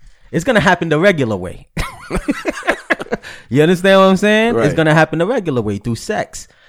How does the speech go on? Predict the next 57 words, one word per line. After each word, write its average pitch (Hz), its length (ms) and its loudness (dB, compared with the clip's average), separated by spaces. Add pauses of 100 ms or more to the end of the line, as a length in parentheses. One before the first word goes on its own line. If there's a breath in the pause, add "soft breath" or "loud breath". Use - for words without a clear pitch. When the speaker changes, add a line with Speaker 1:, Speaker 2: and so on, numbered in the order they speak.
(120 soft breath)
Speaker 1:
And 101 140 -10
that's 120 160 -4
why 113 160 0
I 107 40 -2
was 101 220 -8
like, 87 320 -16
she 151 240 -10
was 120 140 -6
in 104 180 -8
her 113 160 -2
mind 117 340 -2
internally, 98 680 -6 (340)
she's - 200 -12
trying 117 220 -6
to 92 60 -6
process 117 480 -6
all 98 160 -6
of 92 60 -8
this. 95 180 -10
Like, 90 260 -12 (120)
we 117 180 -10
passed 123 420 -4
all 87 160 -6
of 73 80 -14
that 76 180 -14
already. 71 400 -16 (460)
Speaker 2:
Right. 80 140 -10
Speaker 1:
You 92 60 -8
know, 95 100 -6
we're 120 140 -2
not 139 160 -4
even 95 300 -8
on 151 260 -2
that 101 260 -6
time 90 340 -8
no 90 160 -8
more, 82 260 -12
me 90 220 -10
and 82 120 -12
him. 80 220 -12 (440)
But 92 340 -8
the 98 80 -8
way 107 160 -4
the 95 100 -6
Lord 104 340 -6
was 95 260 -12
inferring 95 580 -10
it 87 100 -12
was 87 140 -14
like, 90 180 -10
"No, 107 220 -8
that's 107 200 -8
the 123 80 -8
way 95 160 -8
it's 82 100 -14
gonna 73 240 -16
happen." 101 460 -14